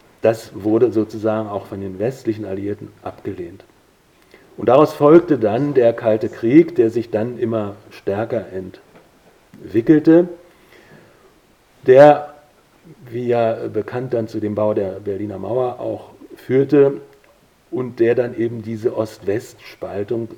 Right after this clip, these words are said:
manifestierte, die wir dann eben bis neunzehnhundertneunundachtzig hatten. Jetzt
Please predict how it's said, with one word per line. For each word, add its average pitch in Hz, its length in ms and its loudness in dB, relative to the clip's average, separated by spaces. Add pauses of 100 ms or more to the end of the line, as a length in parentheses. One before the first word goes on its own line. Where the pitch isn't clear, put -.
(140)
manifestierte, 95 920 -10
die 98 180 -12
wir 98 140 -6
dann 98 240 -8
eben 98 160 -12
bis 95 160 -14
neunzehnhundertneunundachtzig 98 1040 -12
hatten. - 240 -14 (2250)
Jetzt - 440 0